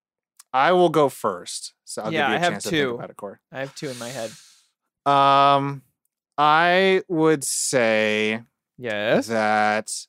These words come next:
Speaker 1: my Bloodborne comic book character, for some reason, my mind went straight to Mister Fantastic.
Speaker 2: Ooh, okay.
Speaker 1: And
Speaker 2: I dig it.
Speaker 1: instead, instead of him being, like, straight up and, like, full bodied most of the time,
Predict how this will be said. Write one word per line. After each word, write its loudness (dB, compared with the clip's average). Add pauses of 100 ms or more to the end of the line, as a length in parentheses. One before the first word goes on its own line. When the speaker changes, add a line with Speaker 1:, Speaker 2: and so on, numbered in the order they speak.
(200)
Speaker 1:
my 2 (180)
Bloodborne 0
comic -2
book -6
character, -6
for -8
some 0
reason, 0
my 0
mind 0
went -10
straight -4 (800)
to -6
Mister -6
Fantastic. -14 (560)
Speaker 2:
Ooh, 4
okay. -2 (200)
Speaker 1:
And -4 (200)
Speaker 2:
I 0
dig 4
it. 4
Speaker 1:
instead, 2 (200)
instead 0
of 0
him 0
being, 0
like, -2
straight -2
up -2
and, -2
like, -2
full -4
bodied 0
most -4
of -12
the -10
time, 0